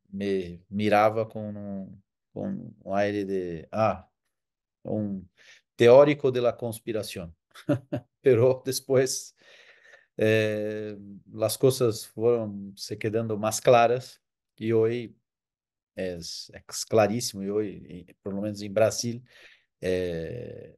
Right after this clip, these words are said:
es como un, un truismo, algo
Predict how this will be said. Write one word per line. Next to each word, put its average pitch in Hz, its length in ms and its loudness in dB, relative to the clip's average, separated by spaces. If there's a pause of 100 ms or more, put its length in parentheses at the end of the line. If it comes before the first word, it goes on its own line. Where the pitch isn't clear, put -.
es 95 340 -8
como 107 300 0
un, 87 500 -12 (800)
un 95 260 -8
truismo, 98 760 0
algo 98 560 -4